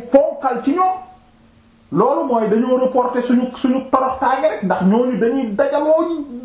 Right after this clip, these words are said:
bés dal suñu kaw. Safwan ibn Umayya moom gisewu ko woon comme nit mbooloo moom wax. Moom mi bokk ci ñi galvaniser gars yi, dajale les troupes ngir ñu ñëw xare ci Uhud,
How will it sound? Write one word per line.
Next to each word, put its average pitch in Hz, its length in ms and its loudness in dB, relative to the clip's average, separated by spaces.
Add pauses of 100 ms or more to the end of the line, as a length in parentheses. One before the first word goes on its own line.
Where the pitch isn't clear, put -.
(140)
bés - 400 2
dal 311 320 2
suñu 392 260 0
kaw. 403 260 0 (1400)
Safwan 302 520 0
ibn 254 120 0
Umayya 226 420 2
moom 214 240 0
gisewu 233 360 2
ko 208 80 0
woon 185 300 0
comme 202 220 2
nit 165 160 2
mbooloo 175 380 2
moom 151 220 0
wax. 117 140 -4 (2500)
Moom 185 300 0
mi 226 80 -2
bokk 233 380 0
ci 208 120 2
ñi 220 120 4 (1600)
galvaniser 233 800 2
gars 202 240 4
yi, 208 60 -4 (160)
dajale 247 380 2
les 214 280 0
troupes 302 300 2
ngir 208 220 2
ñu 208 120 2
ñëw 196 240 4
xare 185 240 0
ci 175 60 -4
Uhud, - 280 -2